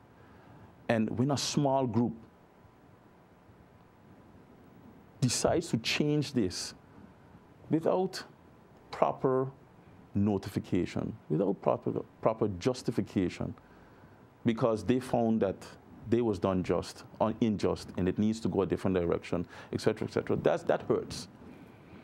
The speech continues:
I think a lot of people on Saint Martin are hurting right now. And maybe we can't speak for the,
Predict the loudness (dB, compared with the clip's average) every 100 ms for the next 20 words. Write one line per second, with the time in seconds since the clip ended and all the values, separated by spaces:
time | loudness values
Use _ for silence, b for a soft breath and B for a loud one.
0 | B -2 2 0 2 2 4 4 2 -2
1 | -8 B B B B -12 -2 0 2 2
2 | 2 2 4 2 2 2 2 2 0 2
3 | 0 0 0 -4 -6 -10 -20 -2 0 2
4 | 0 0 0 2 0 0 0 0 0 -2
5 | -2 -2 -2 0 0